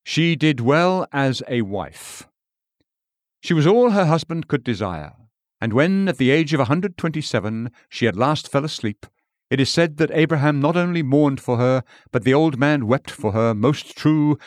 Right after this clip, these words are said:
and genuine tears of sorrow. Genesis twenty-three two. He wept for the loss of one who had been the life of his house.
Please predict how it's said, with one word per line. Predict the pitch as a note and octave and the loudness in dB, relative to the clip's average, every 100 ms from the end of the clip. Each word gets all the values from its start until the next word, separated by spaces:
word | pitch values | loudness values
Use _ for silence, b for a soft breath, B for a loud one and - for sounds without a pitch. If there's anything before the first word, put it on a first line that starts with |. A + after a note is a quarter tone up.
| B | B
and | B2+ B2+ | -2 -2
genuine | E2+ D#3 D3 G#2+ F#2 E2+ | 0 0 2 0 -2 -6
tears | - B2 A#2 | 0 2 2
of | A2 - | -2 -4
sorrow. | - E2 D#2 - _ _ _ _ _ - | -4 -4 -6 -14 _ _ _ _ _ -6
Genesis | G#2+ A2+ B2+ A#2 | -2 0 0 -2
twenty-three | - B2 C#3+ - B2 C3 B2+ _ - | -2 -4 -4 -2 0 0 -2 _ -12
two. | - F2+ C2+ _ _ _ _ _ _ _ _ _ | -4 -4 -6 _ _ _ _ _ _ _ _ _
He | B2+ | 2
wept | B2+ F#3 - | 2 0 -4
for | - | -2
the | C#3 C3 | 0 2
loss | D3+ - | 0 0
of | D3 | -2
one | A#2+ D3 D3+ | 0 0 0
who | C#3+ A#2+ | 0 0
had | G2+ | 2
been | C3+ C#3+ | -2 0
the | A#2 | 0
life | A#2 D3+ | 0 0
of | D3 C3 | -2 -6
his | B2 | -6
house. | F2 D2+ - - - | -8 -10 -12 -14 -14